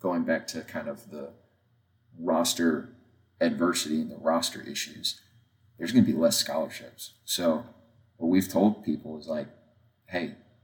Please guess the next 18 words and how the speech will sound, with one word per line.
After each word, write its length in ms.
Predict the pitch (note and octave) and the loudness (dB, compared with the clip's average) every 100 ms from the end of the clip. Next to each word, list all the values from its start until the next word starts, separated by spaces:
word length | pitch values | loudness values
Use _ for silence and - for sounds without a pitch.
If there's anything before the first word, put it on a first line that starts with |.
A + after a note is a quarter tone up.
| _ _ - | _ _ -4
these 200 | F#2 G#2 | 4 8
offers 320 | - - - | 8 6 -6
are 80 | - | -8
committable, 560 | - E2 G2+ - - - | -8 -2 0 0 -4 -8
but 200 | - - - - _ _ _ _ - | -6 -6 -10 -20 _ _ _ _ -10
we 160 | D#2+ | -4
only 220 | D#2+ F#2+ | 0 4
have 200 | F2+ F2 | 4 4
limited 300 | E2+ F#2 E2 | 2 0 0
spots. 380 | - - D2+ - | 0 0 0 -2
So 300 | - - - - _ - | -4 -4 -10 -14 _ -6
first 280 | F2+ F2+ F#2 | -4 -2 -2
one 160 | E2 | 0
in 300 | E2+ F2 E2 - - - | 0 0 -2 -4 -18 -12
gets 220 | E2 E2 | -8 -6
first 340 | - D#2+ D#2 - | -6 -8 -8 -4
dibs." 300 | E2+ - - | -2 -2 -4
So 320 | - - - | -2 -2 -4